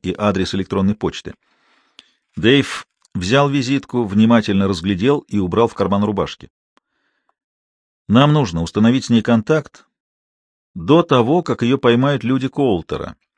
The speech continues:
Или, упаси Боже, до того, как она причинит вред детям. Полагаю, вы в курсе, что её могут обвинить в похищении детей? Да, слышал, признался Дэйв.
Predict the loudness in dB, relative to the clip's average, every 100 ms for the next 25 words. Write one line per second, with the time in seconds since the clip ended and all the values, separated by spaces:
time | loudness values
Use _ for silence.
0 | _ _ _ _ _ _ _ _ 0 4
1 | 4 2 0 -2 -2 -2 0 0 2 0
2 | 2 2 0 0 0 0 0 -2 -2 -2
3 | -2 -2 -2 -4 -6 -16 _ _ _ _
4 | _ _ _ _ _ _ _ _ _ -2
5 | 2 2 2 -2 -2 -2 -4 -6 -2 0
6 | 2 0 0 -2 0 0 0 -4 -10 -6
7 | -2 2 0 -2 -6 -8 _ _ _ _
8 | _ _ _ _ _ _ _ _ _ -10
9 | -6 -2 -2 -2 -2 -2 -2 -4 -4 -2
10 | -2 -4 -4 -4 -6